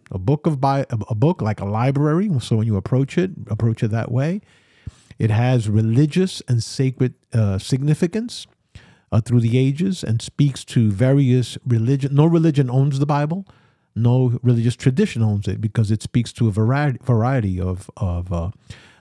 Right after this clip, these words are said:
of, of faith traditions. It's also very controversial in that even today, many of the things we will talk about during this, uh, podcast are still in, in debate.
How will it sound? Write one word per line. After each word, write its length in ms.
of, 240
of 160
faith 400
traditions. 640
It's 180
also 260
very 260
controversial 1040
in 160
that 180
even 260
today, 600
many 380
of 100
the 80
things 320
we 160
will 160
talk 300
about 340
during 360
this, 280
uh, 140
podcast 640
are 100
still 300
in, 160
in 120
debate. 380